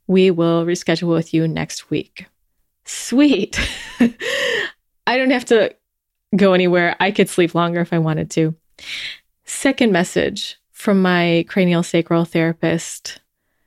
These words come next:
that she's not feeling well and wants to reschedule also. So I was like, "All right, that wipes out my whole morning." <laughs> And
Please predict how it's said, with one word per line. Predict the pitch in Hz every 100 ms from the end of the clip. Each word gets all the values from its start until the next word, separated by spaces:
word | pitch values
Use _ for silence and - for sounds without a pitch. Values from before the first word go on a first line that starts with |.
| _ _
that | 185 -
she's | - 185 175 165
not | 170 170
feeling | - 240 226 214
well | 190 175 175 170 -
and | 165 151 151 156
wants | 156 -
to | 156
reschedule | - 156 160 160 -
also. | 320 349 - 160 - 202 - _ _ _
So | - 196
I |
was | 185
like, | 185 180 _ _ _ _
"All | 196 214
right, | 320 214 -
that | 156
wipes | 160 190 -
out | 269
my | 247
whole | 262 294 269
morning." | 269 370 233 127 185 208 - - -
<laughs> | 208 - 240 - - - - - - _ _
And | 226 214 214 214 214 202